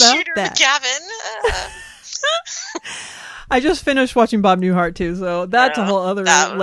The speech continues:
Speaker 2: layer
Speaker 1: yeah.
Speaker 2: of, yeah.
Speaker 1: Problematic
Speaker 2: Anyway.
Speaker 1: too.
Speaker 2: It really is. All right. I guess, yes, that's for the perfect place to end it. Even though we kept, even though it's like, "No, let's have some more diarrhea of the mouth."
Speaker 1: <laughs>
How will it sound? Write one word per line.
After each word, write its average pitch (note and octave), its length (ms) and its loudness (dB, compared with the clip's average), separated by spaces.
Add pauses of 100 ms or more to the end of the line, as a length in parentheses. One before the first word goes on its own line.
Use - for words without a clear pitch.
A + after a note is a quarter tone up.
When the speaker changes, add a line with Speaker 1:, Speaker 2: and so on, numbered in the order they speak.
Speaker 2:
layer F#3 80 0
Speaker 1:
yeah. - 200 -2
Speaker 2:
of, A#3 200 -16 (420)
yeah. G3 240 0
Speaker 1:
Problematic F3+ 460 6
Speaker 2:
Anyway. E3 420 0
Speaker 1:
too. F3+ 80 -8 (600)
Speaker 2:
It E4+ 200 2
really G3 280 2
is. C3+ 320 -8
All D4+ 160 8
right. D#3+ 260 0
I C#4 100 4
guess, C#4 400 -2
yes, G#3+ 260 -4
that's A#3 180 0
for - 280 -4 (160)
the - 80 4
perfect C#4 320 -2
place F#3+ 200 -2
to F#3 80 -10
end E3 160 -8
it. D#3+ 220 -6 (140)
Even C4+ 200 0
though B3 120 4
we G#3+ 100 2
kept, - 260 0
even F4 180 4
though D#4+ 120 8
it's C#4+ 80 4
like, C4+ 180 4
"No, D4 160 10
let's C#4 200 6
have B3+ 200 6
some A#3+ 160 0
more A3+ 160 2
diarrhea E3+ 360 -2
of E3 80 -10
the F3 60 -10
mouth." D#3+ 160 -6
Speaker 1:
<laughs> - 420 -4